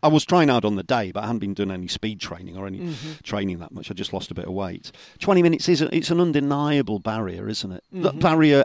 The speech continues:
Speaker 1: aim thing to you, you, you know you're feeling pretty sharp when you can get to twenty minutes for a,
Speaker 2: Yeah,
Speaker 1: for a
Speaker 2: and I think,
Speaker 1: five K
Speaker 2: you know,
Speaker 1: time.
Speaker 2: it's like, we talk about being artificial and arbitrary and stuff, but I think you can see it in the pack. Uh,
Speaker 1: Yes,
Speaker 2: uh,
Speaker 1: yeah, a little
Speaker 2: yeah.
Speaker 1: bit. Yeah, certainly. You, you definitely know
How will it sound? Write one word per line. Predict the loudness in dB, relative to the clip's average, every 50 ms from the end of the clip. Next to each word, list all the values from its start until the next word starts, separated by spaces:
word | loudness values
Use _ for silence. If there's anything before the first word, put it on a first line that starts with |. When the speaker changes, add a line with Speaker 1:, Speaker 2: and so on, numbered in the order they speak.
| 4 4
Speaker 1:
aim | 4 4 4 4 2 2 0 -2 -4
thing | -6 -10 -14 -10 -2 0 0 0 0
to | 0 0 0 0
you, | 2 0 0 0
you, | 0 -2 -2 -2
you | 2 0 2
know | 4 4 4
you're | 4 4 2 2
feeling | 2 0 2 2 2 0
pretty | -2 -2 -4 -4 -2
sharp | -2 -2 -2 -2 -2 -4
when | -6 -8
you | -8 -6
can | -8 -6 -6
get | -6 -6 -6
to | -12 -14 -10
twenty | -8 -8 -8 -8
minutes | -8 -10 -12 -12
for | -10 -8 -4
a, | 2
Speaker 2:
Yeah, | 4 4 6 6 4
Speaker 1:
for | 2 2
a | 0
Speaker 2:
and | 0
I | 2
think, | 0 0 0
Speaker 1:
five | -2 -2
K | -2
Speaker 2:
you | 0 2
know, | 2 2 2 2
Speaker 1:
time. | 2
Speaker 2:
it's | -2 -2 -2
like, | -2 -2 -2 -4 -8 -6 -6 -6 -4
we | -2 -4 -4
talk | 0 0 -2 0 0
about | -2 -4 -4 -4
being | -4 -6 -6 -6 -10
artificial | -10 -6 -4 -4 -4 -6 -6 -6 -4 -4 -4 -4 -6
and | -4
arbitrary | -4 -4 -4 -6 -10 -10
and | -10 -8
stuff, | -8 -10 -10 -8
but | -6 -4
I | -2 0 2 2
think | 0 -2 -6 -10
you | -10 -10
can | -10 -10 -10
see | -8 -10 -8 -2 2 2 2 2 0
it | -4 -6 _ _
in | -10 -10 -8 -8
the | -10 -10
pack. | -4 -4 -4 -4 -4 -8 _ -20 -20 _ _ -20 -12 -2
Uh, | 2
Speaker 1:
Yes, | 2 2 2 0 -4 -8 -8 -8 -4
Speaker 2:
uh, | -2
Speaker 1:
yeah, | 0 0 2
a |
little | 2 0 0 -2
Speaker 2:
yeah. | -4 -6
Speaker 1:
bit. | -10 -8 -4
Yeah, | -4 -4 -4
certainly. | -4 0 0 0 0 0 0
You, | 0 0 2
you | 2 0 4
definitely | 4 4 4 4 0 -2 0 0 0 0
know | 2 2 2 4 4 4 4 2 0 -4